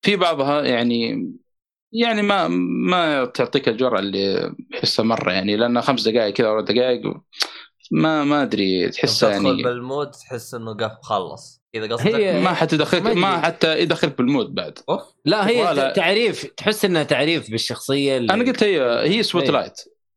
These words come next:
Speaker 3: إيه،
Speaker 1: آه،
Speaker 3: سبوت
Speaker 1: ألقى الضوء
Speaker 3: لايت.
Speaker 1: على الشخصيات هذه. لأنه بالفعل يعني الشخصيات ذي لما، يعني لما تاخذ فكرة عنها، طبعًا مو شرط إنه الأفلام هذه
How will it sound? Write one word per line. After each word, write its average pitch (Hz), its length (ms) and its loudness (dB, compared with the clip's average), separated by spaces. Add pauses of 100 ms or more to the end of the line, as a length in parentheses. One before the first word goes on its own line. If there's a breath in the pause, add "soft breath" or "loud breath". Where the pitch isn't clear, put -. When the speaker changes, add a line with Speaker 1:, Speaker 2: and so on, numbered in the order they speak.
(240)
Speaker 3:
إيه، 208 320 2
Speaker 1:
آه، 220 40 0
Speaker 3:
سبوت 190 340 0
Speaker 1:
ألقى 139 300 2
الضوء 131 200 2
Speaker 3:
لايت. 98 120 0
Speaker 1:
على 147 180 2
الشخصيات 123 560 0
هذه. 95 200 -4 (580 loud breath)
لأنه 196 180 2
بالفعل 185 380 2
يعني 107 460 0 (360)
الشخصيات 147 460 0
ذي 127 200 2
لما، 107 420 0
يعني 104 540 -2
لما 120 240 2
تاخذ 170 340 0
فكرة 151 260 0
عنها، 117 220 2
طبعًا 156 220 2
مو 190 140 2
شرط 190 280 0
إنه 156 140 2
الأفلام 135 500 2
هذه 113 400 0